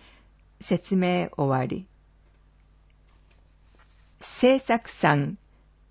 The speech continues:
自然と人間を共に大切にする街。非電動式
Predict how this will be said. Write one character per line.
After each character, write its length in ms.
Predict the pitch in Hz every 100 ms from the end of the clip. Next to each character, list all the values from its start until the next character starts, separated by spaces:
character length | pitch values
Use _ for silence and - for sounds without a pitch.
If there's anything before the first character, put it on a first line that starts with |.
| -
自 220 | - 190
然 260 | 170 269 277
と 200 | - 247
人 300 | 226 247 233
間 340 | 240 226 220
を 240 | 220 220 -
共 240 | 208 202 254
に 180 | 262
大 280 | 254 240 240
切 300 | 226 233 226
に 140 | 208 208
す 160 | -
る 120 | 180
街。 500 | 160 139 - - - _ _ _ _ _ _ _ _ _ _ _ _
非 320 | - - 294 185
電 300 | 220 226 220
動 240 | 226 220
式 440 | 220 - 208 208